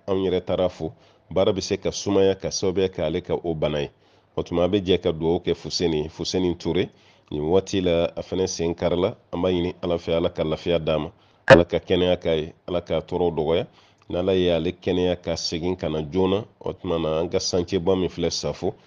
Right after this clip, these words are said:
ale ba ka mun kɔnɔ dɔrɔn, o y'aw ka wari de. Unhun.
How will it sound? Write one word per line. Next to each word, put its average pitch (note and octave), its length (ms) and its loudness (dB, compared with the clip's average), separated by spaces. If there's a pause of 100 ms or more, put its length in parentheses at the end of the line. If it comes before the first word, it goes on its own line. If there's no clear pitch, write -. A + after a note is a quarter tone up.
(340)
ale E2 180 0
ba G2+ 160 4
ka F#2+ 100 0
mun F#2 200 2
kɔnɔ F#2 280 2
dɔrɔn, G2 440 4
o D#2 100 -2
y'aw F2+ 180 2
ka F#2+ 120 0
wari F#2+ 260 2
de. D2+ 140 -6 (360)
Unhun. F2 520 0